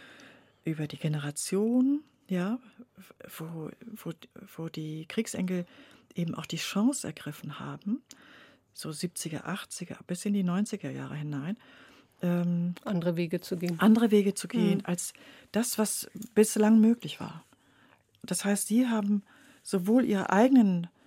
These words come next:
Speaker 1: Lebenswege gestaltet, als auch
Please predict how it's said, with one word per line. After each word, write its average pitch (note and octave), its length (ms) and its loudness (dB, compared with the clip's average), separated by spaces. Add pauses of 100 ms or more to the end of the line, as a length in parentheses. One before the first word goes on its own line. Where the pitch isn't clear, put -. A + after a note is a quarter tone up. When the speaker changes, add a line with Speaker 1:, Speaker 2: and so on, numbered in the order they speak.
(480)
Speaker 1:
Lebenswege E3+ 680 2
gestaltet, E3 800 -8 (140)
als B3+ 340 0
auch E3 460 -6